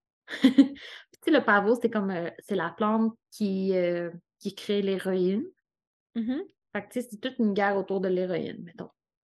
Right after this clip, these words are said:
Speaker 1: Puis des
Speaker 2: Ok, oh.
Speaker 1: territoires et, euh, des territoires, puis des bestioles, puis des di-,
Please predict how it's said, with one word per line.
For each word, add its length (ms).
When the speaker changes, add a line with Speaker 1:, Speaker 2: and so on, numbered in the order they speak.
Speaker 1:
Puis 100
des 120
Speaker 2:
Ok, 80
oh. 40
Speaker 1:
territoires 680
et, 380
euh, 220
des 120
territoires, 1040
puis 220
des 140
bestioles, 1040
puis 120
des 420
di-, 360